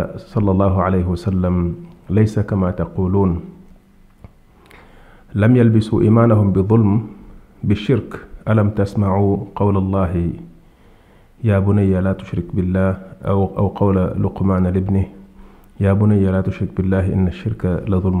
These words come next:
عظيم." متفق عليه. Suñu xadiisu tey, xadiisu Abdullah ibn Mas'ud la radiyallahu anhu. Abdullah ibn Mas'ud dafa bokkoon ci saxaaba yi nga xam ni ñoom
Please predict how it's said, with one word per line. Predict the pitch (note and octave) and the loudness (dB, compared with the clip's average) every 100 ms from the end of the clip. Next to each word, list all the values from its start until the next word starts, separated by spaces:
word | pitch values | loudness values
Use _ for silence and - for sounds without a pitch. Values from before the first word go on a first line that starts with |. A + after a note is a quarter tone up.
| E2 | -2
عظيم." | E2 E2+ D#2+ D#2+ - - - - - - - - _ - | -2 -2 -4 -6 -12 -20 -20 -20 -20 -20 -20 -20 _ -8
متفق | G#2 F#2+ F#2+ F#2 | -4 -4 -4 -4
عليه. | F2+ E2+ F2+ E2 E2 - - - - - - - - - _ | -4 -2 -2 -4 -6 -14 -20 -20 -20 -20 -20 -20 -20 -20 _
Suñu | - A#2+ | 0 0
xadiisu | A2+ C3+ A2 G#2+ | 2 2 2 2
tey, | A2 C3 - - | 2 2 -2 -6
xadiisu | - A#2+ A#2 A#2+ | -2 2 2 0
Abdullah | A2+ A2 G#2 | 0 2 2
ibn | G#2 E2 | 2 -2
Mas'ud | - G2+ - | -2 -4 0
la | F2 | 0
radiyallahu | G2 F#2 F#2 F#2+ F2+ | 2 0 0 0 -2
anhu. | F#2 F2+ E2 - - - - - - - - - - - - - - - - - | -2 -2 -4 -10 -18 -20 -20 -20 -20 -20 -20 -20 -20 -20 -20 -20 -20 -20 -16 -2
Abdullah | G#2+ C3+ C#3 | 2 2 2
ibn | |
Mas'ud | A#2+ A2+ - C3 F#2+ - - - - - | 2 2 4 2 2 -4 -12 -14 -12 -8
dafa | - A2+ | 0 2
bokkoon | B2 B2 A2+ | 2 4 2
ci | A2 | 2
saxaaba | A2 A2+ B2 G#2 | -2 0 2 4
yi | G2+ A2 | 4 4
nga | A2 | 2
xam | A#2 G2 | 2 2
ni | F#2 A2 - - - - - - - - - _ _ - A2 | 2 -2 -8 -20 -20 -20 -20 -20 -20 -20 -20 _ _ -8 0
ñoom | G#2+ G#2+ | 4 6